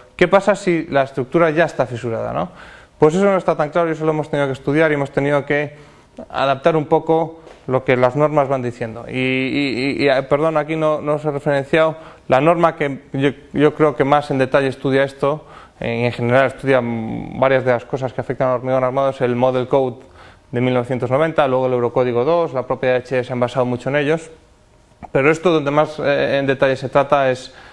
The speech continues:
es allí. En la propia E H E o el Model Code da algunas fórmulas, pero no se estudia con tanto detalle porque, como os digo, en la práctica habitual no suele ser necesario meterse tan a fondo en estas cuestiones, ¿no? <clears throat> Entonces nosotros aquí, eh, os adelanto, lo que hemos tenido que hacer es,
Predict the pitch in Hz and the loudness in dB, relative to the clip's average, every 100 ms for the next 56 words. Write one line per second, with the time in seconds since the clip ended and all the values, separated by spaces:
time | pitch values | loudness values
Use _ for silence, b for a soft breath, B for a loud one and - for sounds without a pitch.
0 | B - 127 120 127 113 110 110 110 120 | B -2 0 0 0 -2 -2 -2 -2 2
1 | 127 135 135 135 131 143 135 139 131 - | 2 4 2 2 0 -2 0 -2 -4 -10
2 | B B B B 127 127 139 139 147 147 | B B B B 0 2 2 0 0 0
3 | 139 139 135 131 147 143 143 - 131 139 | 0 0 -2 -4 -4 -2 -2 -2 -4 -4
4 | 143 - 139 127 127 131 127 123 139 156 | -6 0 0 2 0 0 0 0 0 0
5 | 139 113 113 117 117 135 147 123 - 127 | -4 -6 -6 -4 -2 0 0 -2 -2 -6
6 | - 131 127 117 127 135 139 B B B | -2 -2 -2 -2 -2 -2 -4 B B B
7 | - 135 143 131 - 123 120 127 131 135 | -2 0 2 0 0 -2 -2 0 0 0
8 | 123 113 127 127 123 117 - 127 117 117 | -2 0 -2 0 0 -2 -2 -2 -2 -4
9 | - - 120 - 110 117 - 160 - B | -6 -8 -10 -12 -14 -12 -14 -16 -18 B
10 | B B B B B B B B B _ | B B B B B B B B B _
11 | _ - - 185 185 151 143 131 175 190 | _ -20 0 4 4 2 0 2 4 4
12 | 185 185 185 185 196 202 - 113 104 95 | 2 2 2 2 -2 -2 -8 -10 -6 -2
13 | 143 151 160 165 165 151 165 165 175 165 | 2 4 4 2 0 2 0 0 0 0
14 | 160 156 185 165 165 165 | 0 0 0 0 -2 -6